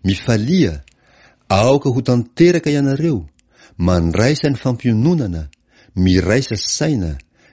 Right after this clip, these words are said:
mihavana. Ary Andriamanitra ny fitiavana sy ny fiadanana ho aminareo. Mifanaova veloma amin'ny fanorohana masina. Ny olona masina rehetra manao veloma anareo.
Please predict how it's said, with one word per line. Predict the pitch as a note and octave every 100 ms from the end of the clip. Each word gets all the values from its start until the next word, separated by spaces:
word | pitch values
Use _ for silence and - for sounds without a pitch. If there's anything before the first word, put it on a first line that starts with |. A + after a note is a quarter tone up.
| -
mihavana. | E2+ - D2 B1 D#2 F2 D#2 C#2 - _ _ _ _ _ _ - -
Ary | A2 A#2+ B2+
Andriamanitra | A2+ G#2 G2+ G#2 G#2
ny | F#2+
fitiavana | - - - D#3+ C3+ G2+ F2+
sy | F#2
ny | D#2+
fiadanana | C#2+ B1+ G2 C#3+ D#3+ E3 E3 -
ho | E2+
aminareo. | C#2 C2+ C2 C#2 C2 - _ _ _ _ _ _ _ - -
Mifanaova | G#2 - C3 C#3 D#3 G#2
veloma | D2+ F2 E2 C3 E3+ E3+ -
amin'ny | E2+ D#2+
fanorohana | - D#2 C#2+ D#2+ D#2 D2
masina. | C#2 D2+ - - - - - _ _ _ _ _ _ _ _ _ _ - _
Ny | G2+ C3
olona | D#3+ D#3+ D#3
masina | D#3 - D#3 D3+
rehetra | D#3 F3+ F3+ - F#3
manao | D#3+ A2+ F2
veloma | D#2 D#2 F#2+ G2+ G#2
anareo. | E2 C#2+ C2+ D2